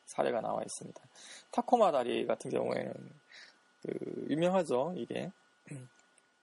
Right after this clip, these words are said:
설계를 잘못해가지고 다리가 무너져 내렸습니다.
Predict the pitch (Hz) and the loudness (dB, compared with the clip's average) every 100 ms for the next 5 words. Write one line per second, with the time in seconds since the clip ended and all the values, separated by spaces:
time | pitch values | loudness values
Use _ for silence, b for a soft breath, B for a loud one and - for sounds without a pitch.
0 | _ _ _ - - - - 165 160 120 | _ _ _ -4 -4 -2 0 2 2 0
1 | 107 107 117 113 - 143 135 107 _ B | -2 -2 -4 -4 -4 -4 -4 -6 _ B
2 | B B _ - 120 120 110 113 113 107 | B B _ 0 2 4 4 4 2 -2
3 | 110 160 143 123 110 123 113 - - - | -6 -4 -2 0 0 0 -2 -6 -6 -2
4 | - | -2